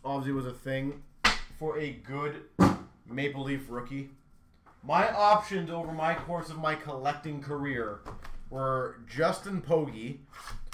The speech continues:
Gustafsson, uh, Kadri, which, you know, was not too horrible,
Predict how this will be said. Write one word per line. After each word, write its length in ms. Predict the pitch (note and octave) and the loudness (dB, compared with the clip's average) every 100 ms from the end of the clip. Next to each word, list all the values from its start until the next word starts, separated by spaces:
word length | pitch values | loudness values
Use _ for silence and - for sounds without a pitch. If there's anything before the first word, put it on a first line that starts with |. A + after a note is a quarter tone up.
| - - | -4 -4
Gustafsson, 880 | A#2+ E3+ F3+ - D3 - B2+ A2+ B2 - - - - - - - - - | 4 6 6 4 -2 -2 -6 -4 -6 -6 -10 -12 -14 -18 -20 -20 -20 -8
uh, 360 | A#2+ A#2 A2+ A2+ | 0 4 4 4
Kadri, 720 | - F3 F3 G3+ E3 A3 A3 | 0 8 10 8 6 2 2
which, 260 | G3+ - | 0 -2
you 80 | C#4 | 4
know, 220 | B3 G#3 | 8 10
was 180 | A3 A3 | 10 8
not 240 | A3 G3 F#3 | 8 6 6
too 160 | F#3+ | 2
horrible, 640 | D3+ E3+ D#3+ D3+ E3+ C4 | 4 6 6 6 4 2